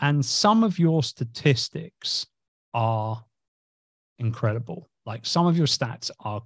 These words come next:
crazy. I mean, hundreds and hundreds of thousands of online followers, millions and millions and millions of downloads on the show, not to mention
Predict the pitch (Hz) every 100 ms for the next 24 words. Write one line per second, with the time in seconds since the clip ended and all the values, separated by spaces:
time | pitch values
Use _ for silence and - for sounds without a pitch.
0 | _ _ _ _ 113 107 104 113 156 -
1 | - _ _ _ _ _ _ _ _ _
2 | _ - 151 151 151 156 _ _ _ -
3 | - - 185 202 190 170 147 - - 165
4 | 143 123 117 127 120 113 107 104 98 -
5 | - 113 110 110 110 101 - 98 92 95
6 | 113 - 131 135 151 190 208 196 180 160
7 | 156 156 147 139 131 127 123 120 113 110
8 | - 113 101 104 107 - - - _ _
9 | 117 101 101 143 107 120 117 - _ _
10 | 135 160 214 - 127 117 107 - 113 101
11 | 104